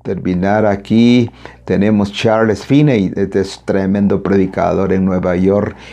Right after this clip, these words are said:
ya donde Dios levantó misioneros al mundo. Este Charles Finney, este fue un hombre que tuvo, eh, la unción del cielo y a través, él llegaba y se metía a los trenes en Nueva York y la gente caía,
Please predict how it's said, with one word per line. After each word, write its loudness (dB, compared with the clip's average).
ya 2
donde 0
Dios 2
levantó -2
misioneros -4
al -2
mundo. 0
Este -4
Charles -6
Finney, -4
este 0
fue -4
un -2
hombre -2
que -4
tuvo, 0
eh, -2
la -2
unción -2
del -2
cielo 0
y 0
a -2
través, -2
él 2
llegaba 2
y -4
se -4
metía -4
a -2
los -8
trenes 0
en -2
Nueva -2
York -2
y -4
la 0
gente 0
caía, 0